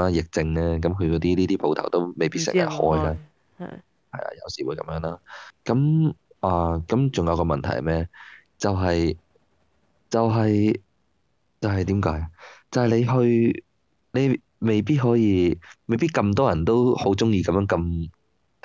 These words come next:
Speaker 1: 即係好似好，成日要去一個地方咁樣呢。
Speaker 2: 同埋好難約時間。
Speaker 1: 係啊，好難，好難約時間，係啊，好難約時間。但 Unlock 呢，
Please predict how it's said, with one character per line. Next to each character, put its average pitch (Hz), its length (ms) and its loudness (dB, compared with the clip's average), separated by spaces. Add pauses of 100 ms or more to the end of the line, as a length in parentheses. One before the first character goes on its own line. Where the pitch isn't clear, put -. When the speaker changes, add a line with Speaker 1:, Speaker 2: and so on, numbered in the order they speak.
(220)
Speaker 1:
即 147 140 -2
係 - 20 2
好 135 60 2
似 113 160 2
好， 95 400 0 (260)
成 - 180 -2
日 85 140 2
要 92 80 2
去 95 280 0
一 110 100 2
個 104 100 0
地 78 240 0
方 92 260 0
咁 85 60 0
樣 80 160 0
呢。 80 320 -2 (380)
Speaker 2:
同 190 100 0
埋 165 60 4
好 170 140 6
難 165 280 0
約 143 220 -4
時 - 260 -14
間。 - 240 -14 (140)
Speaker 1:
係 92 120 0
啊， 107 200 2
好 120 160 2
難， 165 100 4
好 85 160 0 (320)
難 143 180 0
約 80 120 2
時 - 200 -6
間， - 320 -6
係 - 200 -6
啊， - 180 -12
好 107 200 -2
難 - 140 0
約 - 60 -10
時 - 140 -10
間。 - 100 -10 (480)
但 - 160 -6
Unlock 127 540 2
呢， 139 120 0